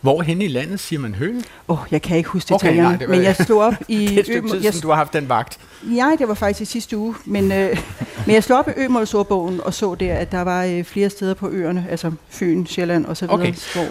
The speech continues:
Speaker 1: Min
Speaker 2: kan
Speaker 1: sidste
Speaker 2: sige det.
Speaker 1: deltager i programmet her er faktisk gæst, for ham har vi taget med fra hans arbejdsplads, som ligger i København. Det er det Danske Sprog- og Litteraturselskab, og dermed velkommen som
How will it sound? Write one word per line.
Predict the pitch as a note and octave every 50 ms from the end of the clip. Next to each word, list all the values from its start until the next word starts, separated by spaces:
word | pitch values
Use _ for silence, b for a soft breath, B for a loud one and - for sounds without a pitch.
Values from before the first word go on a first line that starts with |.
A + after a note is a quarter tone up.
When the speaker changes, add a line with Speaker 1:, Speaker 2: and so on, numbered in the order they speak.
| - -
Speaker 1:
Min | - F#3 E3
Speaker 2:
kan | E3+
Speaker 1:
sidste | - - G#3+ G3+ G3+
Speaker 2:
sige | F#3+ F3+
det. | F3
Speaker 1:
deltager | F3 F3 E3+ - G3 D#3 C3+
i | C3+
programmet | B2+ D#3 C#3 - C3 B2 C#3+ D#3 C#3
her | D#3 D3+ D3 -
er | C#3+ C#3+ D3+
faktisk | - - B2+ C3+ - - F#3 - -
gæst, | - D3+ D#3+ - -
for | - - C#3
ham | D3 C#3+ C#3
har | A#2+ D#3+
vi | D3+ C#3+ B2+
taget | - - B2+ A2
med | G#2+ A2 C3 D#3
fra | D3 - - C#3 B2+
hans | G#2+ G2+ G2+ A#2 G#2 F#2+ -
arbejdsplads, | - F2+ A#2 C3+ D3 C3+ - - - A#2+ G2 -
som | - A2
ligger | G#2 G2+ G#2+ B2+ B2+
i | G2
København. | - - F2+ F2 A2 D#3 F#3+ F3+ D3
Det | -
er | D3
det | C#3 C#3 A#2+
Danske | A2+ A2 A#2 A#2 - -
Sprog- | - - - B2+ B2 C#3+ D#3 -
og | B2+ B2
Litteraturselskab, | B2 B2+ A2 A2 G#2 - - A3+ G3 - F3 D3+ - - C3 A2 G#2
og | A#2 A2
dermed | B2+ A#2 A2+ B2 A#2+
velkommen | A#2 A2+ A2+ - - C3+ G#2 B2 B2
som | - - E3 E3+ F3